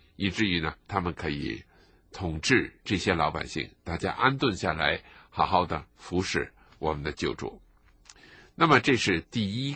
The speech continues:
个小点，就是城墙完工了，下一步呢，就是安顿老百姓。第二个小点呢，就是计算，然后呢，我们就了解这个实在的状况，就是说我们人数多少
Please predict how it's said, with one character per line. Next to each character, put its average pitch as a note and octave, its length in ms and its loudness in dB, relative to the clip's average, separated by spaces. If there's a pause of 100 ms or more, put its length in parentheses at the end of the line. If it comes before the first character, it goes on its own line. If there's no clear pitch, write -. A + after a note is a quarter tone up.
个 D#2+ 360 -2
小 F2 360 2
点， - 300 -4 (100)
就 B2 100 4
是 G2 60 4
城 F#2 200 -2
墙 G#2 220 2
完 F#2 220 4
工 E3 160 6
了， - 160 4 (340)
下 A2+ 180 2
一 A#2+ 120 2
步 D3+ 180 4
呢， C3 160 2 (140)
就 A2 100 -4
是 G2 80 -2
安 A2 300 2
顿 G2 200 0
老 D2+ 160 0
百 - 140 -6
姓。 E2 180 -4 (1120)
第 E3 100 2
二 G3 160 8
个 C3+ 120 4
小 B2 180 6
点 A2+ 160 2
呢， F#2 140 -2 (580)
就 A#2 160 4
是 - 320 0 (720)
计 F#3 220 6
算， F3+ 280 8 (460)
然 C3 220 8
后 F#3 80 6
呢， E3 180 0 (140)
我 E2+ 160 -2
们 F2+ 80 -4
就 F2+ 140 2
了 E2 340 4
解 D2+ 260 -2
这 E2+ 140 -2
个 D#2 160 -8
实 - 340 0
在 A#2+ 380 4
的 B1+ 300 -4 (140)
状 B2 300 2
况， - 260 4 (540)
就 F2 140 -2
是 - 60 -6
说 D#2+ 280 0
我 D#2 100 -8
们 D#2+ 120 -4
人 E2+ 160 0
数 F#2 180 0
多 F2+ 160 2
少 - 400 -2